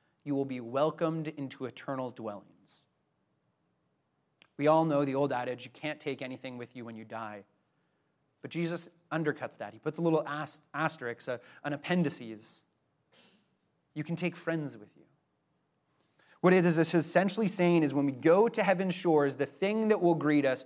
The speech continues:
is not our money, our success, our achievements, our power, our wealth. Will be friends. Friends who invite us into eternal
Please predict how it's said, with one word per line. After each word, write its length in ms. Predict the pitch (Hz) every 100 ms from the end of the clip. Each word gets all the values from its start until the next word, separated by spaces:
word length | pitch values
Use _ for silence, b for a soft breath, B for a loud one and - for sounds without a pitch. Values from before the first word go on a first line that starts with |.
| B B
is 80 | 131
not 160 | 135 120
our 140 | 117
money, 460 | 127 165 180 185 175
our 160 | 123
success, 640 | - - - - 175 170 -
our 100 | 131 117
achievements, 680 | - - 190 185 175 170 170
our 140 | 120 -
power, 460 | - 165 170 175
our 200 | 127 117
wealth. 480 | 120 143 156 151 - _ _ _ _ _ _ _ _ _ _ _ _ _ -
Will 80 |
be 100 | 135
friends. 720 | 131 - 208 - - - - _ _ _ _ _ _ _ _ _
Friends 500 | _ - 190 190 170
who 80 | 165
invite 300 | 147 151 175
us 180 | 170 156
into 280 | 156 135 139
eternal 720 | - - 170 170 160 156